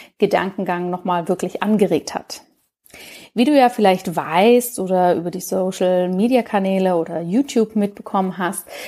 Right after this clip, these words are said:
bin ich selbst Teil einer Mastermind-Gruppe, also einer Business-Mastermind-Gruppe, bei dem ich gemeinsam mit einer Gruppe an Gleichgesinnten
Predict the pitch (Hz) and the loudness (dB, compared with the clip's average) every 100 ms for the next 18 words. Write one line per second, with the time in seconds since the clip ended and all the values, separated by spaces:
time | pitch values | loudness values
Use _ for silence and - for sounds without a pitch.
0 | - - - 208 214 - - 196 202 - | -18 -18 0 2 2 0 0 0 0 -4
1 | 190 165 170 175 180 - - - - 185 | -4 -2 0 0 -4 -8 -10 -10 -6 -2
2 | 175 185 170 180 180 - 196 185 185 294 | 2 2 2 2 0 0 0 0 2 2
3 | 349 - 262 240 240 240 240 - 214 214 | 0 -2 0 2 2 0 -2 -4 -4 0
4 | 214 202 170 - 165 165 208 - 233 220 | 0 0 -4 -6 -6 0 0 2 0 0
5 | 208 185 185 - 190 180 180 - - 185 | 0 0 -2 -4 -2 0 -2 -6 -10 0
6 | 190 185 - - - 190 180 180 180 180 | 2 2 -2 -16 -8 -4 0 -2 0 -2
7 | 175 175 175 175 175 170 - - 190 185 | 0 0 0 2 0 -2 -10 -14 -8 -8
8 | - 185 180 180 190 226 233 185 180 - | -8 -8 -6 -4 -4 0 -2 -2 -2 0
9 | - 285 277 - 185 196 202 196 196 196 | 2 0 0 -2 0 0 -2 -4 -6 -6
10 | 196 | -6